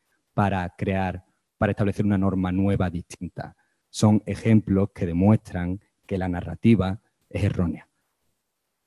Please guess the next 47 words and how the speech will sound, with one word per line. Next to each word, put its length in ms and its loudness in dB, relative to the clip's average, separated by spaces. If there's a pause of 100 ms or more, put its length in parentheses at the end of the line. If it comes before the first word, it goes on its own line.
(400)
Entonces, 760 4
no 280 8
es 100 8
que 160 4
tú 120 4
me 80 6
digas 260 4
que, 160 -6
que 160 -4
todo 200 6
el 60 8
mundo 380 4
viviera 280 2
en 100 -2
democracia, 580 -2
libertad 500 0
y 120 0
fuese 580 -4
feliz, 240 -2
estuviese 300 -8
contento, 540 -2
no. 260 -2 (320)
Lo 120 0
que 60 0
te 100 -4
digo 180 4
es 80 2
que 120 -6
si 120 -8
tú 100 -2
me 80 6
dices 180 2
que 120 -4
todo 160 6
el 40 8
mundo 280 8
vivía 500 2
bajo 280 -6
estructuras 520 -4
estatales 340 -4
opresivas, 460 -2
tienes 220 -2
que 80 -4
demostrármelo 440 -2
de 60 2
alguna 300 2
manera. 360 -6